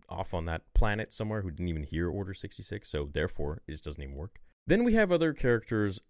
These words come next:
now, like Commander Cody, or even, like, Fives way in the beginning, who was rebelling. We have these people that are autonomous, they're rebelling against the machine, against the system,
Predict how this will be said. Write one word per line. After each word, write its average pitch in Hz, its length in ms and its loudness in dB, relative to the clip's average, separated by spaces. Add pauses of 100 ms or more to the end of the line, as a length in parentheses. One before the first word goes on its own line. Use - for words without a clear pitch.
now, 90 580 0
like 80 260 0
Commander 78 760 -4 (140)
Cody, 92 480 -2 (240)
or 80 220 -2
even, 90 280 -6
like, - 160 -10
Fives 85 600 0
way 82 100 -2
in 76 80 -2
the 71 60 -6
beginning, 76 400 -4 (440)
who 131 360 4 (120)
was 107 240 2
rebelling. 98 540 0 (160)
We 98 80 -2
have 117 300 0
these 117 160 -4
people 110 220 -2
that 92 120 0
are 85 80 0
autonomous, 113 540 0
they're 82 120 -4
rebelling 92 380 0
against 85 320 -4
the 80 60 -6
machine, 120 340 -6
against 80 240 -4
the - 80 -10
system, 120 420 -4